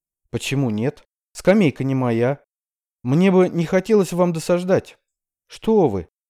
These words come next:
Не станете же вы говорить об этом ужасном убийстве?" "Не беспокойтесь", заверяю я ее, хотя мне не терпится заговорить с нею именно об убийстве. Тут все норовят меня успокаивать,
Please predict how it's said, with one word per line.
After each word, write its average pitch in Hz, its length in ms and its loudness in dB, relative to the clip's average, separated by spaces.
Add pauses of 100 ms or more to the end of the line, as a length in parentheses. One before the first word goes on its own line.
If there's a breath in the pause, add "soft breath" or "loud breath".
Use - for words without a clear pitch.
(160)
Не 143 80 -2
станете 214 480 2
же 147 160 -2
вы 147 120 2
говорить 151 520 4
об 139 180 2
этом 143 240 4
ужасном 143 400 0
убийстве?" 135 540 -6 (800)
"Не 175 140 -2
беспокойтесь", 185 800 -4 (240)
заверяю 131 600 0
я 147 180 2
ее, 117 420 -6 (400)
хотя 151 280 2
мне 165 180 2
не 170 180 0
терпится 151 520 -2
заговорить 139 520 0
с - 100 -10
нею 156 440 -2
именно 139 520 -2
об 135 260 -2
убийстве. 135 640 -8 (800)
Тут 202 200 -2
все - 320 2
норовят 190 520 4
меня 175 240 2
успокаивать, 165 800 -2